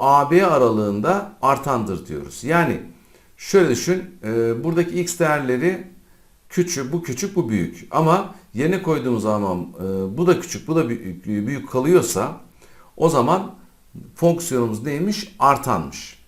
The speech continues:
Burada zaten grafiği görüyorsun. Artanlık ya böyle olur, ya böyle olur. Yani belki de doğrusal da olabilir. İlla ki öyle bir bombe yapması da gerekmiyor. Mesela bu da nedir? Sabit bir fonksiyondur ama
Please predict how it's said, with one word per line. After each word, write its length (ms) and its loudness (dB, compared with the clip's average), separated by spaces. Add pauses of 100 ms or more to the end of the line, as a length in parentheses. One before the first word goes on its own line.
(380)
Burada 200 2
zaten 380 2
grafiği 380 -2
görüyorsun. 680 -2 (460)
Artanlık 680 2
ya 220 4
böyle 260 8
olur, 300 2 (100)
ya 220 2
böyle 220 4
olur. 280 -2
Yani 240 0
belki 320 2
de 100 0
doğrusal 540 4
da 40 4
olabilir. 320 4
İlla 380 -2
ki 100 -6
öyle 260 0
bir 220 -6 (320)
bombe 280 2
yapması 360 0
da 60 2
gerekmiyor. 440 0
Mesela 300 -2
bu 100 -4
da 80 0
nedir? 240 -2
Sabit 440 2
bir 60 -12
fonksiyondur 580 -8
ama 380 -2